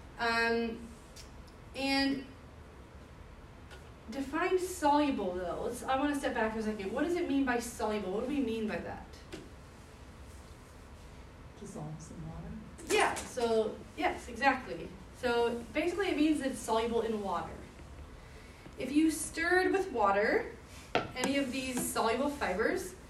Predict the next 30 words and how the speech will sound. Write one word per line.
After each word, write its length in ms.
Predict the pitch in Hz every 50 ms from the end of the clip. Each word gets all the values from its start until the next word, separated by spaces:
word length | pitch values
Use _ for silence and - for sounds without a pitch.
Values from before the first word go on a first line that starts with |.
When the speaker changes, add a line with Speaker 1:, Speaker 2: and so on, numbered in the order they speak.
| - - - - - - - - - - - - 208
Speaker 1:
um, 200 | 214 214 220 220
for 140 | 214 233 247
instance, 460 | 262 262 254 - 247 233 233 233 233
you're 80 | 233
probably 240 | 226 226 220 226 247
familiar 300 | 247 233 220 214 214 220
with 140 | 233 226 214
Metamucil, 840 | 208 208 220 220 208 180 180 - - - 190 185 208 233 285 302 294 - - - - - - 190
right? 260 | 175 175 214 226 - 208
It's, 320 | 190 - - - - - - - - -
um, 380 | - 180 180 180 180 180 190 185 - - - - - -
supplemental 480 | - - 214 214 208 208 202 196 202
version 420 | 196 190 190 190 196 202 202 196 190
of, 100 | 185 180 - - - - -
of 100 | 233 233
soluble 320 | - - 180 180 180 - -
fiber. 380 | - - - 202 240 285 277 277 - - - - - - - - - -
If 80 | 240
you 140 | 262 294 320
stirred 500 | - - - - - - 311 320 349 359
it 140 | 359 359 349
in 100 | 349 311
water, 300 | 247 208 - - 214 220
if 100 | 247 -
you 60 | 247
put 140 | 277 277 269
in 80 | 262
the 60 | 247 214
right 160 | 208 220 233
amount, 360 | 226 196 190 - - -